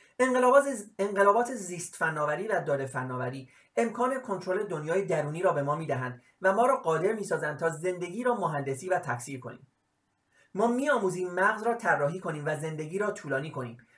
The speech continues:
و افکار را در درون خود بکشیم. اما کسی نمی‌داند چه پیامدهایی در انتظار است. انسان‌ها همواره ماهرانه ابزار ابداع کردند، اما در استفادهٔ خردمندانه از آن چندان اقبالی نداشتند.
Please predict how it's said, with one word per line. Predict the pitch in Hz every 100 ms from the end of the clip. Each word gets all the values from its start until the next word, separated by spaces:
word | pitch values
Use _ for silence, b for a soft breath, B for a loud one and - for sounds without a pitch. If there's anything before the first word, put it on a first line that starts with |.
| b
و | - -
افکار | 190 - 233 240
را | 247
در | 220 180
درون | 151 143 135
خود | 127 156
بکشیم. | 160 147 120 117 - _ _ _ _ - B -
اما | 285
کسی | 285 269 269
نمی‌داند | 254 254 196 156 143
چه | 180
پیامدهایی | 214 190 156 139 139 160 208
در | 151 127
انتظار | 131 131 131 131
است. | - - _ _ _ _ _ _ _ _ _ _ _ _
انسان‌ها | 247 233 226 220 269
همواره | 240 202 175 170 220
ماهرانه | 196 170 160 151 170 226
ابزار | 156 139 147 170 -
ابداع | 135 131
کردند، | 131 135 131 127 120 b b b
اما | 247 269
در | 247 226
استفادهٔ | 165 - 156 156 196
خردمندانه | 226 185 147 139 139 135 139
از | 143 139
آن | 208 240
چندان | - 156 139 135 127
اقبالی | 131 135 147 156
نداشتند. | 151 127 120 - -